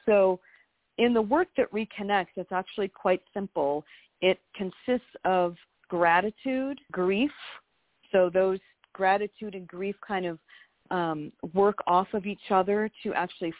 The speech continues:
foster this capacity to see with new eyes, see from a different perspective, which then energizes us into action. So it's a community-based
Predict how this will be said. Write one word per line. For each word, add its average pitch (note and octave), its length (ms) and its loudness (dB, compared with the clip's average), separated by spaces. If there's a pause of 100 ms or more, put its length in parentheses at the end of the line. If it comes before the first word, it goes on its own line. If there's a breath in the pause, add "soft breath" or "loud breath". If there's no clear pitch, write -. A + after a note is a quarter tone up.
(140)
foster G#3 760 0 (400 loud breath)
this F#3 120 2 (120)
capacity G3 920 0 (140)
to E3+ 260 2 (240)
see G3+ 480 4 (400 soft breath)
with F3+ 260 2
new F3+ 320 0
eyes, G3 560 2 (1400)
see G#3+ 320 -4
from G3 160 -4
a F#3+ 40 -2
different F#3+ 360 -6
perspective, A#3 720 -2 (200)
which G3+ 200 0 (100)
then G3 240 0 (100)
energizes G3 840 2
us E3+ 140 4 (140)
into E3 300 -6
action. C3 640 -6 (840 loud breath)
So G3+ 400 0 (540)
it's A3+ 160 -8
a D4 60 -6 (100)
community-based C4+ 720 -6